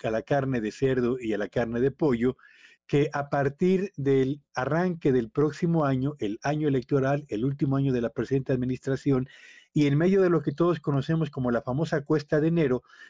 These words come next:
que se presenta siempre en los primeros dos o tres meses de cada año, pues podríamos enfrentar dos problemas serios. Uno, un repunte en el precio de alimentos de consumo generalizado como los que he señalado,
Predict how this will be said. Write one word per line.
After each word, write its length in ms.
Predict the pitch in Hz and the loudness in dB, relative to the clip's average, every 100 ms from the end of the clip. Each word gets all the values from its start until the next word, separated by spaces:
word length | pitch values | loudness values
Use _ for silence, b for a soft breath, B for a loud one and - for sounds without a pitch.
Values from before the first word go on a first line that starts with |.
| B | B
que 100 | 147 | -4
se 120 | 139 | -2
presenta 480 | 143 139 170 170 165 | 0 0 0 0 -2
siempre 400 | 139 175 175 - | 0 0 0 0
en 60 | 147 | -2
los 100 | 139 | 0
primeros 520 | 135 139 156 147 - _ _ _ _ _ | 0 2 2 0 -4 _ _ _ _ _
dos 420 | 139 151 151 143 - | -4 0 0 0 -4
o 120 | 123 | -2
tres 240 | 147 151 | 0 0
meses 360 | 135 143 139 104 | 2 0 0 -4
de 100 | 104 | -4
cada 300 | 147 151 160 | -2 0 0
año, 280 | 120 117 160 B B B B - | 0 -2 -6 B B B B -4
pues 160 | 143 | -2
podríamos 480 | 143 143 208 202 180 | 0 2 2 2 0
enfrentar 680 | 151 139 135 123 139 127 131 b b | 0 0 -2 0 -2 -2 -4 b b
dos 260 | - 160 185 | -4 -2 0
problemas 480 | 180 151 160 151 131 | 0 2 2 -2 0
serios. 440 | 143 131 120 - - | 2 2 0 -4 -2
Uno, 360 | 180 165 262 - | 2 2 0 0
un 180 | 180 202 | 0 2
repunte 600 | 180 165 180 190 170 143 | 0 0 0 0 0 0
en 80 | |
el 120 | 127 110 | 0 0
precio 320 | 147 151 143 | -2 0 0
de 60 | |
alimentos 480 | 120 120 139 143 123 | 0 0 -2 -2 -2
de 80 | 113 | -2
consumo 380 | 123 104 131 131 | -6 -4 -4 -2
generalizado 640 | 120 107 107 101 135 135 | -2 -2 -2 0 0 0
como 200 | - 110 | -2 -4
los 140 | 101 - | -6 -4
que 200 | 120 135 | 0 0
he 40 | |
señalado, 600 | 139 120 147 151 113 143 | -2 -4 -2 0 0 -2